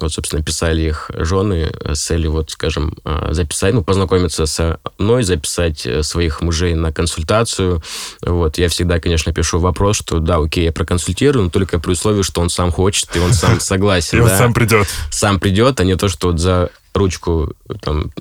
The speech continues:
Speaker 1: привели мужчину, а он мне говорит: «Да нет, у меня всё нормально», жена там что-то придумывает. Поэтому, естественно, пишут в основном мужчины, а, пишут много,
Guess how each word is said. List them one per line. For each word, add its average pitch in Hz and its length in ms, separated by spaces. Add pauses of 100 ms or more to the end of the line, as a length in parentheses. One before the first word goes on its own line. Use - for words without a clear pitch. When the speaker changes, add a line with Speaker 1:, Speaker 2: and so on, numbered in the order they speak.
(140)
Speaker 1:
привели 95 260
мужчину, 98 420
а 87 40
он 90 100
мне 85 100
говорит: 87 200
«Да 92 80
нет, 95 220
у 90 40
меня 85 120
всё - 140
нормально», 90 360
жена 82 160
там 80 120
что-то - 380 (120)
придумывает. 87 560 (300)
Поэтому, 95 300
естественно, 95 360
пишут 95 300
в - 20
основном 90 340
мужчины, 127 500 (520)
а, 90 200
пишут 120 360
много, 95 520